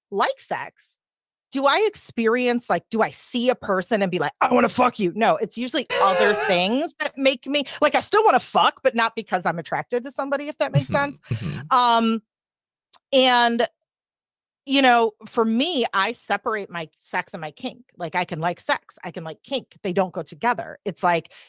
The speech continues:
Speaker 1: it's like crab legs delicious, ice cream delicious. I don't eat them together, right?
Speaker 2: But, but,
Speaker 1: Uh,
Speaker 2: but what
Speaker 1: so
Speaker 2: if? But what
Speaker 1: <laughs>
Speaker 2: if?
Speaker 1: I, ooh, crab legs, but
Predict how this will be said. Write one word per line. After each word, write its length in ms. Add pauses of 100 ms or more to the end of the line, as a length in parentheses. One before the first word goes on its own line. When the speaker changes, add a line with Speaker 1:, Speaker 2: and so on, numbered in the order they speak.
(140)
Speaker 1:
it's 200
like 160 (100)
crab 320
legs 240
delicious, 600
ice 220
cream 240
delicious. 600
I 80
don't 240
eat 140
them 140
together, 600 (180)
right? 300 (320)
Speaker 2:
But, 200
but, 20
Speaker 1:
Uh, 500
Speaker 2:
but 140
what 200
Speaker 1:
so 180
Speaker 2:
if? 280 (500)
But 180
what 220
Speaker 1:
<laughs> 0
Speaker 2:
if? 100
Speaker 1:
I, 220 (240)
ooh, 220 (180)
crab 280
legs, 420
but 160